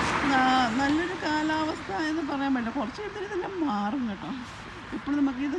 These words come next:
കിട്ടണമെന്നുമില്ല. അപ്പോൾ എൻ്റെ ബസ് വരുന്നുണ്ട് പതുക്കെ. അപ്പോൾ ബസ് വന്നു കഴിയുമ്പോൾ ഞാൻ അതിൽ കയറി പോകുന്നതായിരിക്കും. അപ്പം നമുക്ക് ബാക്കി വിശേഷങ്ങളൊക്കെ അടുത്ത വീഡിയോയിൽ ഇനി കാണാം.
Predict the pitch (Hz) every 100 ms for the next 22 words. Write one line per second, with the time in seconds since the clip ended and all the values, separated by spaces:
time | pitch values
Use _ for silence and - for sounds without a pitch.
0 | 269 240 269 277 277 220 196 185 226 220
1 | 226 233 208 302 254 202 190 247 220 185
2 | 190 196 - - - - - - - -
3 | - - - - - 208 214 220 - 247
4 | 240 240 226 240 226 220 220 220 226 -
5 | 208 233 262 220 208 220 233 190 170 160
6 | - - - 233 165 - - - - -
7 | 247 311 294 277 220 - 269 240 226 233
8 | - 277 302 240 247 269 247 277 240 226
9 | 262 247 233 233 240 247 240 285 220 208
10 | 226